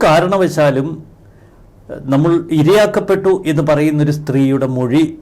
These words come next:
പോലീസ് രേഖപ്പെടുത്തിയാൽ ആ മൊഴി പുറത്തു പോകാൻ പാടില്ല, എഫ് ഐ ആറിൻ്റെ കോപ്പി പുറത്തു പോകാൻ പാടില്ല. അപ്പോൾ എഫ് ഐ ആറിലെ വിവരങ്ങളും മൊഴിയിലെ വിവരങ്ങളുമൊക്കെ മാധ്യമങ്ങൾക്ക് ചോർത്തിക്കൊടുത്തു എങ്കിൽ ഇതിന് പിന്നിൽ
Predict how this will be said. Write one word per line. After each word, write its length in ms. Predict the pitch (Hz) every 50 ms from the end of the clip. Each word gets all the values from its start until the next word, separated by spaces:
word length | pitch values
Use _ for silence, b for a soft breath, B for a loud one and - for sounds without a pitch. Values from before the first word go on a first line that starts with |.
| - - - -
പോലീസ് 320 | 135 135 135 151 147 151 -
രേഖപ്പെടുത്തിയാൽ 580 | 123 113 117 123 - 123 117 113 123 123 123 120
ആ 20 | 120 120
മൊഴി 160 | 123 120 120 139 -
പുറത്തു 220 | 127 123 - 135 123
പോകാൻ 220 | 127 120 123 123 120 113
പാടില്ല, 320 | 113 107 101 98 92 95 95 - - - - - - 120 120
എഫ് 140 | 123 - - 143
ഐ 40 | 143 139
ആറിൻ്റെ 200 | 139 139 139 135
കോപ്പി 280 | 135 139 135 139 139 135 - - - -
പുറത്തു 260 | - 131 120 120 - 139 127
പോകാൻ 240 | 123 113 113 110 113 117 - -
പാടില്ല. 280 | 107 107 98 98 98 101 107
അപ്പോൾ 180 | - 160 165 170 165 B B B B B B B B 131 135
എഫ് 160 | 139 139 - 190
ഐ 20 | 196 196
ആറിലെ 180 | 190 180 185 185 156
വിവരങ്ങളും 440 | 139 123 131 123 123 117 117 117 117 120 120
മൊഴിയിലെ 360 | 117 117 123 143 151 151 156 147 123
വിവരങ്ങളുമൊക്കെ 600 | 123 117 120 123 127 127 120 107 117 - - 123 113 117
മാധ്യമങ്ങൾക്ക് 680 | 113 120 127 - 151 143 135 127 127 127 127 - 131 127 135 - - -
ചോർത്തിക്കൊടുത്തു 840 | 127 123 123 127 127 - 139 147 143 127 - - - - - 139 147 151 - - 131 117
എങ്കിൽ 200 | 104 107 107 107 110 110 B B B B B B B B B - 139
ഇതിന് 200 | 135 135 139 135 127
പിന്നിൽ 220 | 110 104 110 110